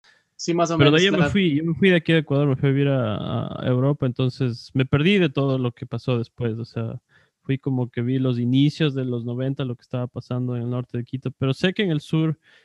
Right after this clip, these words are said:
Speaker 2: inclusive va hasta más atrás, ¿no? De eso. ¿Nos puedes dar como una, una introducción al, al, al, a la historia del, de la cultura del hip hop aquí en, aquí en Ecuador, digamos?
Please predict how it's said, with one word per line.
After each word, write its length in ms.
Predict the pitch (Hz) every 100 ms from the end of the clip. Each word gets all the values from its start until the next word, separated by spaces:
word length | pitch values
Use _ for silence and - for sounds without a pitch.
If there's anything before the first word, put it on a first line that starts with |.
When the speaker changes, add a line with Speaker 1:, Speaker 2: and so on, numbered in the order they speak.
| _
Speaker 2:
inclusive 960 | 139 127 131 - 143 143 143 131 123 117 - _ _ _ 139
va 120 | 131
hasta 200 | 139 -
más 200 | 127 147
atrás, 440 | 131 - 160 160 123
¿no? 160 | 113
De 140 | 113 113
eso. 320 | - 135 131 _ _ _ _ _ _ _ _ _ _
¿Nos 280 | 147 143 139
puedes 200 | 180 175
dar 120 | 175
como 200 | - 170
una, 260 | 170 165 139
una 220 | 156 156
introducción 640 | 135 143 131 - 147 151
al, 220 | 143 127 -
al, 240 | 120 117
al, 400 | 120 117 113 131 - _ -
a 80 | 131
la 60 | 120
historia 440 | - 131 135 147
del, 220 | 123 120
de 100 | 117
la 120 | 117 113
cultura 340 | 127 135 131
del 140 | 123 -
hip 140 | 131
hop 120 | 127
aquí 180 | 117 -
en, 280 | 123 123 135 -
aquí 140 | -
en 80 | 127
Ecuador, 400 | 120 113 127 135
digamos? 420 | 127 131 131 -